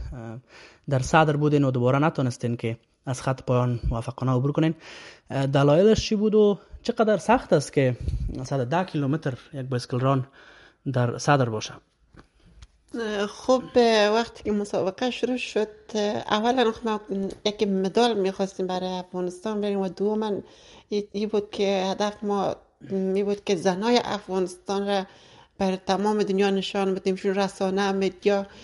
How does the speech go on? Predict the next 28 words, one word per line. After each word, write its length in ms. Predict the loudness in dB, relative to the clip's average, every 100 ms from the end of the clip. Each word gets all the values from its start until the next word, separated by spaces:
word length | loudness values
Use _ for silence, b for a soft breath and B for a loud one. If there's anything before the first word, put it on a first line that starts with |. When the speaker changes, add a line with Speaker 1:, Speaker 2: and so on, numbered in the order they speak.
| -8 0
Speaker 2:
اینا 160 | 0
همگیشان 680 | 2 0 0 0 -2 -2 -2
حضور 360 | -2 -2 0 0
داشتن. 460 | 0 -4 -4 -8
به 200 | -6 -4
خاطر 340 | -4 -4 -4 -2
امی، 260 | 0 -2 B B B B B 0
اه، 180 | 2 2
من 160 | 0 0
تصمیم 500 | -2 -2 0 2 2
گرفتم 400 | 0 -2 -2 -2
که 160 | -2 0
به 200 | 0 -2 -2
پریگوی 400 | -2 0 2 2
برم. 420 | 2 0 0 -4 -10 b b b b _
بعداً 240 | 0 2 0
فریبا 400 | 2 2 2 -2
جانم 340 | -2 -2 0
بر 180 | 0 0
من 580 | 0 0 -2 -2 -4 -6 -6 -10 -12 -16 -16 -18 -16 -14 0
پیوست، 500 | 2 4 2 0 -2
با 80 | -2
هم 180 | 0 -2
دیگه 160 | 0
یک 260 | 0 0 -2
جفتیم، 580 | -6 -4 -4 -2 -2 -2
صد 220 |
و 20 | -6